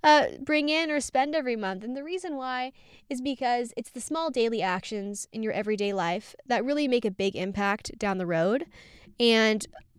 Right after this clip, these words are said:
w-, when you are looking at your income versus expenses, whatever's left over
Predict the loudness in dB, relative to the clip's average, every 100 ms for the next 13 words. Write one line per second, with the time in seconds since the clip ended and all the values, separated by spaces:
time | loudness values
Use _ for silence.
0 | -12 -12 -12 -16 -2 0 2 2 4 4
1 | 2 -2 -2 -2 -2 -4 -4 -4 -4 -6
2 | -4 -4 -6 -8 -8 -4 -2 -2 -6 -6
3 | -8 -12 -20 -20 -8 6 10 10 8 6
4 | 6 6 4 4 4 2